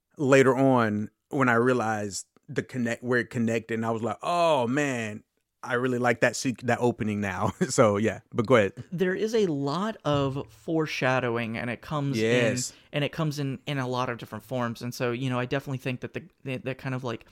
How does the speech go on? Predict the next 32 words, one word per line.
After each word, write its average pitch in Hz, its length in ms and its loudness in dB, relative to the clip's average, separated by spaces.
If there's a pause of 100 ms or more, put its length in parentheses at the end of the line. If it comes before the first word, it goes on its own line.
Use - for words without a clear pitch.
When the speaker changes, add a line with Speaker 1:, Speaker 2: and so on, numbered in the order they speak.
(540)
Speaker 2:
you 131 120 -2
know, 120 140 0
that, 117 220 -4
that - 220 -10
green 143 440 0 (180)
filter 147 500 -2
almost, 123 380 -4
it 101 100 -6
seems, 123 360 -6 (400)
over 127 220 0
the 117 180 2
image, 117 320 0
you 131 80 0
Speaker 1:
Mm-hmm. 143 80 2
Speaker 2:
know, 113 140 -2
just 120 220 -8
kind 123 160 -8
of, 113 200 -8
i-, 123 40 -8
is 120 280 -10
kind 123 160 -8
of 110 80 -10
a 117 40 -20
foreshadow 123 480 -6
for 117 140 -8
what 120 140 -6
ends 123 180 -6
up 117 140 -6
happening 113 440 -6
later. 139 440 -2 (360)
Speaker 1:
Mm-hmm. 127 540 2
Speaker 2:
But 175 80 -6